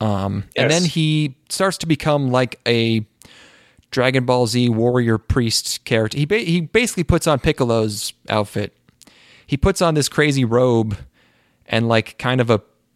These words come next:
Speaker 1: priest frock or something.
Speaker 2: He, he's going, he's going full. He, to me, this was going Super Saiyan. He was going Super Saiyan tier for a
Speaker 1: Well,
Speaker 2: little
Speaker 1: well,
Speaker 2: bit.
Speaker 1: um, I mean, they literally go Super Saiyan at some point.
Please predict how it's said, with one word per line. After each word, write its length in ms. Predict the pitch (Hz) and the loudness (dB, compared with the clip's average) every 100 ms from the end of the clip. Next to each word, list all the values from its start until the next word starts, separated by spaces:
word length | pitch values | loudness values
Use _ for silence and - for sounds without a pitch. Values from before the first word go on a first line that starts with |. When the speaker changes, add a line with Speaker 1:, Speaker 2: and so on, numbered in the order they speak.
| - | -4
Speaker 1:
priest 520 | - 135 - - - _ | -2 -2 -4 -8 -16 _
frock 560 | - 117 113 107 - | -6 0 2 0 -4
or 80 | - | -8
something. 580 | 104 123 107 107 104 104 - | -2 -2 0 0 0 -2 0
Speaker 2:
He, 240 | 190 247 | 2 2
he's 240 | 254 254 269 | 2 0 0
going, 220 | 294 262 | 0 0
he's 140 | 233 220 | -2 0
going 300 | 311 311 240 | 2 2 0
full. 580 | - 240 226 202 - _ | -2 0 2 -2 -8 _
He, 220 | 208 220 226 - | -12 -10 -10 -10
to 140 | - 240 | -2 0
me, 200 | 262 302 | 2 2
this 200 | 254 220 | 0 0
was 140 | 196 | -2
going 300 | 151 185 170 | 0 2 2
Super 300 | 143 190 170 | 0 -2 0
Saiyan. 600 | 151 - 143 127 120 113 - _ - - _ _ _ | -2 0 0 0 -4 -10 -18 _ -20 -20 _ _ _
He 160 | - 247 | -2 0
was 180 | 277 254 | 0 2
going 300 | 233 233 208 | 2 2 0
Super 340 | 220 220 208 | 0 0 -2
Saiyan 400 | 180 185 165 143 | -2 0 2 0
tier 300 | 147 147 131 | -2 -2 -2
for 180 | - 143 | -2 -2
a 20 | |
Speaker 1:
Well, 100 | - | -2
Speaker 2:
little 180 | 131 143 | -2 -2
Speaker 1:
well, 500 | 151 151 147 143 143 147 - | 0 0 0 -2 -4 -8 -2
Speaker 2:
bit. 80 | |
Speaker 1:
um, 380 | 135 135 131 127 - | 0 0 0 -4 -4
I 80 | 131 | -2
mean, 300 | 139 135 120 | 0 0 0
they 140 | 120 | 0
literally 360 | 120 180 180 120 | 0 0 0 0
go 140 | 117 | 0
Super 280 | 107 - 110 | -2 -4 -6
Saiyan 600 | 104 117 107 107 104 101 - _ | -4 -2 -2 -2 -4 -6 -10 _
at 100 | - | -10
some 220 | - 139 127 | -2 -2 0
point. 340 | 117 104 104 | -2 -4 -6